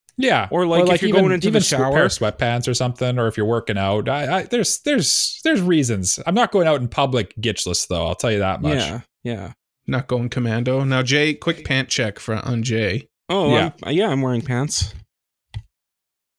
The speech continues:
Speaker 3: Okay. Okay,
Speaker 2: Um,
Speaker 3: well.
Speaker 2: and I mean, I, I always wear underwear at home, unless I'm showering. I don't shower with my underwear on.
Speaker 3: I always wear underwear at home. I'm, uh, one hundred percent never nude.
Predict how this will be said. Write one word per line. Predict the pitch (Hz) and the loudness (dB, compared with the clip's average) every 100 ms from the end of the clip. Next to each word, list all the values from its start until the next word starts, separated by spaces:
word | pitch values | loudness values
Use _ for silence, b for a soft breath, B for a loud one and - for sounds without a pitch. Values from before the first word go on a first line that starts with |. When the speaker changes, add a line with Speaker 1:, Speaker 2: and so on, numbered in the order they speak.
| _ - | _ -12
Speaker 3:
Okay. | 127 - - 131 _ _ _ _ _ - | -10 -6 -6 -8 _ _ _ _ _ -8
Okay, | 139 131 131 | -4 0 0
Speaker 2:
Um, | 131 123 | 0 -2
Speaker 3:
well. | 117 113 | -2 -2
Speaker 2:
and | 143 160 156 | 0 -2 0
I | 170 | 0
mean, | 190 196 | 0 0
I, | - 202 220 B B | 0 -2 -2 B B
I | 339 | -2
always | 226 156 143 - | 0 2 0 -2
wear | 143 | -2
underwear | 123 127 123 120 | 0 0 0 0
at | 117 | -2
home, | 123 123 | -2 0
unless | 160 202 208 | 2 0 0
I'm | 202 | -2
showering. | - 151 123 113 - | -2 -2 -2 -4 -4
I | 120 | -2
don't | 170 147 | -2 -2
shower | - 147 135 123 | -2 0 2 0
with | 120 117 | 0 -2
my | 123 | -2
underwear | 113 101 101 - | -2 -2 -4 -4
on. | 90 127 - _ _ _ _ _ | -4 -6 -12 _ _ _ _ _
Speaker 3:
I | - 185 190 | -2 0 0
always | 139 139 131 120 | 2 4 4 0
wear | 123 113 | 0 0
underwear | 113 113 113 | 0 0 0
at | 107 | 0
home. | 120 107 110 - - | -2 -2 -2 -4 -4
I'm, | 123 151 | -2 0
uh, | 147 135 131 127 | 2 2 2 2
one | 123 147 | 0 0
hundred | 143 131 | 0 0
percent | 123 135 120 | -2 -2 -2
never | 120 117 117 | -2 0 0
nude. | 113 107 101 - | 0 0 -2 -4